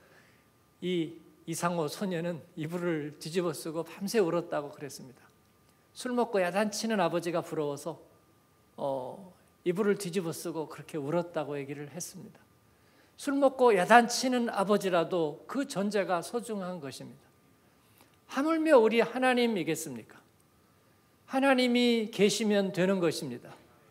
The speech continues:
그리고 그 아들 예수 그리스도의 피가 우리 가운데서 이 모든 불의와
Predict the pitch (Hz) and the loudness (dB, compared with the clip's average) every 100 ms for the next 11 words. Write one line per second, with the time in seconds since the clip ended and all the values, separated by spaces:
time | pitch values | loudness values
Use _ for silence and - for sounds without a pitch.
0 | _ _ - - _ _ - _ 208 214 | _ _ -20 -20 _ _ -20 _ 2 6
1 | 208 202 190 185 180 190 180 220 - 247 | 8 8 8 8 10 8 8 8 6 2
2 | 269 262 - 247 240 240 240 233 214 - | 2 2 4 6 6 2 0 2 2 2
3 | 220 269 269 247 240 247 - 233 247 190 | 2 6 6 6 6 4 6 4 4 6
4 | 196 285 330 359 302 - 247 262 240 214 | 8 8 8 6 4 0 2 4 6 4